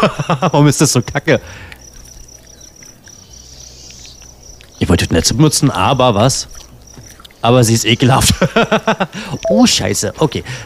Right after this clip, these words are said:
Das wird schon alles, das wird schon alles. Also erstmal gehen wir zum Dschungelgehege.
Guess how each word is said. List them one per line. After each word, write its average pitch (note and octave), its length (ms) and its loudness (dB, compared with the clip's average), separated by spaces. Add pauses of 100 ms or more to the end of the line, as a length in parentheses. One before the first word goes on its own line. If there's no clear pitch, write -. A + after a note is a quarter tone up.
(120)
Das - 240 -2
wird C#3+ 180 2
schon D3+ 200 2
alles, A2+ 220 0
das - 160 -2
wird G2 160 -4
schon G#2+ 140 -2
alles. F2+ 220 -6
Also C#3+ 220 2
erstmal G3 340 2
gehen F#3 140 4
wir F3 100 2
zum D3 300 0
Dschungelgehege. G#2 840 0